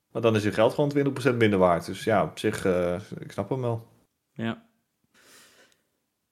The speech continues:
Speaker 2: Eh, Overwatch hebben we al gehad. Ehm, ja, we beginnen eigenlijk met het laatste. Eh, het laatste korte nieuwtje, een leuke. Ehm, ik bedoel,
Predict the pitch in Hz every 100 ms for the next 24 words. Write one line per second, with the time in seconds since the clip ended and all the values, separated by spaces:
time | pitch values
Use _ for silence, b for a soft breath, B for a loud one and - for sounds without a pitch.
0 | _ - 190 220 214 214 240 226 220 214
1 | - 202 185 160 143 151 208 226 - -
2 | - - - 175 180 180 180 180 175 175
3 | 170 _ _ _ _ - 180 156 143 143
4 | 196 165 170 175 156 151 143 139 139 -
5 | 143 135 139 - - 80 123 139 135 -
6 | - 135 - 123 120 120 123 113 107 104
7 | 104 - b b b b - - 120 113
8 | 113 110 104 87 _ _ _ _ _ -
9 | _ _ - - _ - - - 151 143
10 | 143 131 123